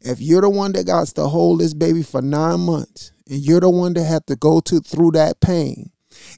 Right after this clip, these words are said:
and on top of that, be left with the child to support by yourself, don't you think you owe it to yourself to protect yourself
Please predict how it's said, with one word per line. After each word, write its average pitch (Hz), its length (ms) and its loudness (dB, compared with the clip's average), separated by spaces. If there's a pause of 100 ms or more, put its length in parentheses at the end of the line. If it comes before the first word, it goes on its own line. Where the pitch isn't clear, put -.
and 190 280 0
on 175 160 0
top 165 340 -2
of 156 60 0
that, 160 200 0
be 143 140 -2
left 151 320 0
with 170 160 -4
the 151 80 -6
child 156 580 -4 (300)
to 147 140 -2
support 151 520 0
by 156 220 2
yourself, 170 680 -2 (380)
don't 202 320 2
you 254 100 0
think 208 300 -2
you 202 220 -4
owe 185 180 4
it 185 80 0
to 190 140 -2
yourself 180 560 -2
to - 80 -12
protect - 520 -2
yourself 160 760 -4